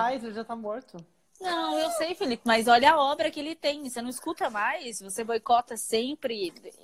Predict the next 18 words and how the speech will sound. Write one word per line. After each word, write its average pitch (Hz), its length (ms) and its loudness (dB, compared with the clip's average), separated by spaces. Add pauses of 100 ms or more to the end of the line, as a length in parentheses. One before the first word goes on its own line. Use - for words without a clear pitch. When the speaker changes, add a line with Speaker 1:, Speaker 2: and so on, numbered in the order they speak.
(100)
Speaker 2:
E 277 80 0
aí, 285 320 2
como 226 180 -6
é 247 60 -4
que - 60 -20
faz? 175 540 -2 (880)
Speaker 1:
Ah, 185 180 -2
eu 202 40 -2
não 254 80 -4
sei, 196 160 2
eu 185 60 10
acho 185 100 -2
que 220 140 2
Speaker 2:
Não 190 80 10
Speaker 1:
obra 202 320 10
Speaker 2:
escuta 220 180 4
Speaker 1:
e, 233 40 4
Speaker 2:
mais? 262 460 -2